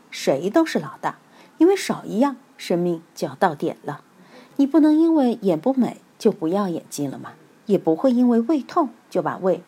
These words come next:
割来丢了吗？也不能因为心里不痛快就不活了吗？这一切都是生命的内容，生命的现象，少一样都不行。不与物交，淡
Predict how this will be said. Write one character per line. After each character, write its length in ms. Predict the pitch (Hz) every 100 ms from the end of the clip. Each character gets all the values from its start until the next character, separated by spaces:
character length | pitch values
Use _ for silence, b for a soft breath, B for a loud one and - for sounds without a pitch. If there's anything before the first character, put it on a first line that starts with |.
| _
割 160 | 180 151
来 140 | 131
丢 240 | 226 269
了 100 | 302
吗？ 140 | 220 - - B B B -
也 120 | 247
不 200 | 294 311
能 200 | 247 254
因 160 | 254 240
为 100 | 226
心 200 | 262 247
里 80 |
不 200 | 202 170
痛 260 | 185 339 262
快 260 | - 147 - -
就 100 | 294
不 140 | 285
活 300 | 330 - 151
了 120 | - 233
吗？ 180 | 233 - - - - - -
这 160 | 220
一 200 | 143 151
切 300 | 143 - 180 B B
都 180 | - 311
是 160 | 302 214
生 220 | - 302
命 300 | 320 339 175
的 80 | 147
内 200 | 151 139
容， 160 | - - -
生 220 | - - 240
命 240 | 294 220
的 100 | 160
现 220 | - 110
象， 180 | - - - - - -
少 280 | - 160 156
一 180 | 165
样 200 | 233 349
都 100 | 196
不 140 | 143 143
行。 240 | 143 - - - - - - B B B B B -
不 220 | 254 202
与 180 | 170 -
物 200 | 269 233
交， 480 | 151 165 143 135 139 - -
淡 180 | 247